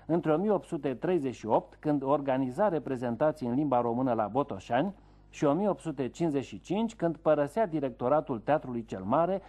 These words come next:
din cauza tristei rivalități cu Matei Milo. Cariera sa actoricească era practic încheiată, după această dată Costache Caragiale apărând sporadic pe scenă.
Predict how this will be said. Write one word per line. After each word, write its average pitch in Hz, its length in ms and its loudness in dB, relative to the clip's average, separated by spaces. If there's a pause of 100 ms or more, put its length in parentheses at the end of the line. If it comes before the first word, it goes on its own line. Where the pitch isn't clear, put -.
(200)
din 143 240 2
cauza 170 480 2
tristei 156 540 -4
rivalități 139 680 0
cu 143 80 -6
Matei 117 380 -2
Milo. 95 400 -6 (360)
Cariera 185 460 2
sa 180 160 0
actoricească 156 720 -2
era 175 220 4
practic 196 500 -2
încheiată, 185 680 0
după 143 200 0
această 120 440 -2
dată 214 360 2
Costache 156 500 -4
Caragiale 123 600 0
apărând 139 460 0
sporadic 139 720 0
pe 127 120 -6
scenă. 90 520 -10